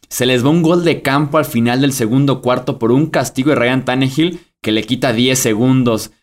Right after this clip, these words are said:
al reloj, así que se van al medio tiempo sin puntos. Luego otra vez desde la veinticuatro de Houston, en cuarta oportunidad no consiguen.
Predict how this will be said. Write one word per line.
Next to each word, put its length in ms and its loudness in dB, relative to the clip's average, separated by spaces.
al 160 -4
reloj, 540 0
así 280 -2
que 160 -2
se 140 -4
van 220 0
al 100 0
medio 240 0
tiempo 340 0
sin 360 -2
puntos. 500 -2
Luego 240 0
otra 260 0
vez 220 0
desde 200 -2
la 80 0
veinticuatro 600 0
de 40 0
Houston, 440 0
en 80 -2
cuarta 240 -4
oportunidad 580 -2
no 260 0
consiguen. 600 -2